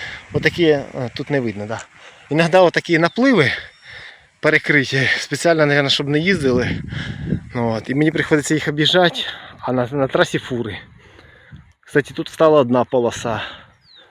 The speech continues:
Ну, в общем, таке. Слідуюча заправка.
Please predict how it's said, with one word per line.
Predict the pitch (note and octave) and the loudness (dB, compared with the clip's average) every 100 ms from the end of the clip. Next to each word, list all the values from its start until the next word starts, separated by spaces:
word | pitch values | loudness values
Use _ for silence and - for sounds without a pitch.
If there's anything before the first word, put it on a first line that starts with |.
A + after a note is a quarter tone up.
| _ | _
Ну, | D#3 | 0
в | D#3 | 0
общем, | D#3+ D3 | 0 -2
таке. | D3 - A#2+ F#2+ - - _ _ _ - - - - - - - - - - - - | -4 -2 -4 -4 -12 -20 _ _ _ -20 -20 -14 -14 -14 -20 -18 -18 -18 -16 -12 -6
Слідуюча | B2+ A2+ A2+ A#2+ A2+ | -4 -4 -4 -4 -4
заправка. | A2 A2+ A2 A2 G#2 - C#3+ | -4 -6 -6 -6 -6 -4 -4